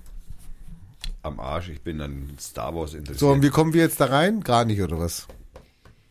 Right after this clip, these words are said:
Speaker 1: Doch, ich verlinke das jetzt gleich auf die, ich mach das, mach gleich eine Verlinkung auf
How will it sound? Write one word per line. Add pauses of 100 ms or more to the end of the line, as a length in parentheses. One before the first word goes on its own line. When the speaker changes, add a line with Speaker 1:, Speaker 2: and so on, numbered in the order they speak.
(440)
Speaker 1:
Doch,
ich
verlinke
das
jetzt
gleich
auf
die, (1400)
ich
mach
das,
mach
gleich
eine
Verlinkung
auf